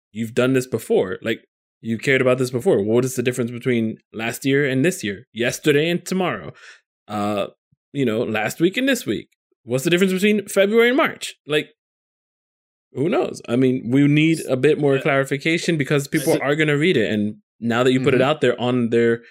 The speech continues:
Speaker 1: was it the Capcom Pro Tour? Is it, it was a C P T.
Speaker 3: Yeah, Capcom Pro Tour dot com.
Speaker 1: Yeah.
Speaker 3: Yep.
Speaker 1: Once you put, now that you put it out there as a Capcom Pro Tour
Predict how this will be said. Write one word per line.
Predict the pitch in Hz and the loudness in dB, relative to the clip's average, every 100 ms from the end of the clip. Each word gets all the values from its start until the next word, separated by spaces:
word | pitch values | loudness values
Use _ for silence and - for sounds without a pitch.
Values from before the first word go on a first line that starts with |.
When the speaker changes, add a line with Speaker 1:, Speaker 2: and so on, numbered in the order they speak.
| _ - | _ -12
Speaker 1:
was | 123 127 | -2 0
it | 117 | 0
the | 101 | -2
Capcom | 131 123 139 117 | -4 -4 -4 -6
Pro | - 110 120 | -2 -4 -4
Tour? | - 156 156 | -4 -4 -4
Is | 113 113 | -4 -2
it, | 127 - - | -2 -4 -6
it | |
was | 123 113 | -4 -4
a | |
C | - 135 | -2 -4
P | 131 120 | -4 -6
T. | - 156 | -2 0
Speaker 3:
Yeah, | 139 | 2
Capcom | 139 135 151 | 0 0 -2
Pro | 151 147 | 0 0
Tour | 151 | 0
dot | 147 139 | 0 0
com. | 156 123 | 0 0
Speaker 1:
Yeah. | 123 - - | -4 -14 -14
Speaker 3:
Yep. | 180 _ _ _ 127 | -16 _ _ _ -4
Speaker 1:
Once | 139 147 | -2 -2
you | 139 | -2
put, | 143 | 0
now | 143 147 | 2 4
that | 156 131 | 4 4
you | |
put | 139 127 | 2 2
it | |
out | 127 135 | 0 0
there | 123 | -2
as | 110 104 | -2 -4
a | 104 | -4
Capcom | 123 - 107 | -6 -4 -6
Pro | 101 101 | -2 -4
Tour | 104 98 92 | -2 -2 -2